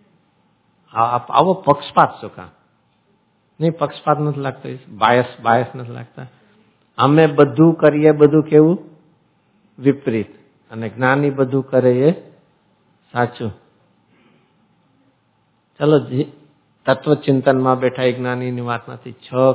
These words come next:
ખંડના રાજ વચ્ચે બેઠા છે, બત્રીસ લાખ વિમાન જેની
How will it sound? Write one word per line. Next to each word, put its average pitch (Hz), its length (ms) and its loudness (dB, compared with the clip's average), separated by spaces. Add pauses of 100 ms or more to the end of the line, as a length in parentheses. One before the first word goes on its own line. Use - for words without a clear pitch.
(120)
ખંડના 117 440 -8
રાજ 113 400 -6
વચ્ચે 113 400 -16
બેઠા 120 420 -14
છે, 117 300 -12 (460)
બત્રીસ 120 720 -2
લાખ 123 560 0
વિમાન 120 480 0
જેની 120 440 2